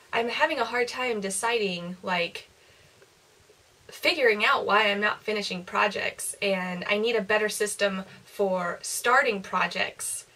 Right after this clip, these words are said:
to make sure that I'm only starting projects that I wanna fish, finish. But I really think a lot of it comes down to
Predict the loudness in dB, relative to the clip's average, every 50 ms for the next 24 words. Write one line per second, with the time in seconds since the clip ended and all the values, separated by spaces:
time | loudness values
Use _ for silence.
0 | _ _ _ _ -2 2 2 2 4 2 2 2 2 2 0 0 -2 -2 -2 -4
1 | -6 -4 -4 -4 -2 -2 -4 -4 -4 -4 -4 -2 -2 -2 -2 -2 -2 -2 0 0
2 | -2 -2 -4 -6 -2 0 2 2 2 0 -6 -12 -10 -2 0 0 0 0 -2 -4
3 | -6 -6 -6 -8 -10 -12 -12 -2 2 2 4 4 2 2 4 6 8 8 8 6
4 | 4 0 -2 -2 0 0 0 2 4 4 2 2 0 -4 -4 -4 -6 -6 -6 -4
5 | 0 2 2 2 2 0 -2 -4 -4 -6 -6 -6 -4 -4 -2 -2 -4 -6 -8 -10